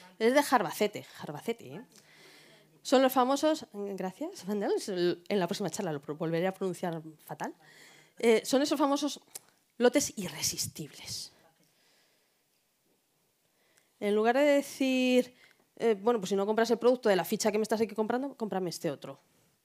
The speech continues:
que eso es la venta cruzada de toda la vida. En lugar de eso, decir, "Los clientes que se han llevado este producto también se han llevado este otro". Y lo dejáis claramente. Y si encima le hacéis un,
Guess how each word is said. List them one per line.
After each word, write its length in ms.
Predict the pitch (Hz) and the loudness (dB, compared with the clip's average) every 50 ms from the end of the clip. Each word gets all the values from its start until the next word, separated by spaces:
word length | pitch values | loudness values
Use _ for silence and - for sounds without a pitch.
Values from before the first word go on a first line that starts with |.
| _ _ _ _ _ _ _ _ _ _ _ _ - | _ _ _ _ _ _ _ _ _ _ _ _ -10
que 80 | 180 | -8
eso 80 | 160 185 | -4 0
es 40 | 196 | 0
la 60 | 190 | 0
venta 200 | 185 185 190 185 | 0 0 -2 -4
cruzada 260 | 180 170 - 190 180 | -6 -6 -6 -6 -6
de 40 | 170 | -4
toda 120 | 170 160 156 | -6 -10 -10
la 80 | 143 | -10
vida. 140 | 143 147 156 | -12 -10 -6
En 80 | 175 180 | -4 -2
lugar 260 | 175 175 196 240 277 | -2 0 0 0 0
de 120 | 269 226 | -2 -2
eso, 360 | 190 - - - 285 349 - _ _ _ _ _ _ - | -2 -4 -6 -8 -8 -8 -10 _ _ _ _ _ _ -8
decir, 220 | 196 - 202 175 | -6 -4 0 2
"Los 180 | 185 240 214 - | 2 2 2 2
clientes 400 | - 233 220 247 330 349 381 - | 0 0 2 2 4 2 4 4
que 80 | 359 | 4
se 80 | - 294 | 4 4
han 80 | 277 262 | 4 4
llevado 180 | 240 233 220 | 4 4 4
este 200 | 196 - - 208 | 4 2 -2 -2
producto 340 | - 160 170 175 175 - 311 | 0 -2 -2 -2 -2 -4 2
también 500 | - - 220 202 190 202 214 311 370 359 | 4 6 4 6 4 0 0 0 2 2
se 140 | - - 233 | 0 -2 -4
han 80 | 226 | -4
llevado 240 | 214 196 180 180 175 | -4 -2 -2 -2 -2
este 240 | 165 - - - 151 | -4 -6 -8 -10 -10
otro". 280 | 143 139 - - 143 - _ _ _ _ _ _ _ _ _ _ _ _ _ _ _ _ _ _ _ _ _ _ _ _ _ _ | -12 -12 -14 -18 -20 -20 _ _ _ _ _ _ _ _ _ _ _ _ _ _ _ _ _ _ _ _ _ _ _ _ _ _
Y 80 | - 220 | 0 4
lo 80 | 190 | 4
dejáis 320 | 180 180 - - 302 - - | 4 4 2 0 -2 -2 0
claramente. 460 | - 262 247 226 214 208 202 196 190 | 0 0 2 2 0 0 0 0 0
Y 40 | 202 | 2
si 100 | - 196 | 2 2
encima 200 | 180 - 247 269 | 2 0 0 0
le 80 | 269 | 0
hacéis 220 | 269 269 254 - 269 | 0 -2 -4 -4 -4
un, 360 | 254 247 240 233 233 233 | -4 -4 -4 -6 -6 -8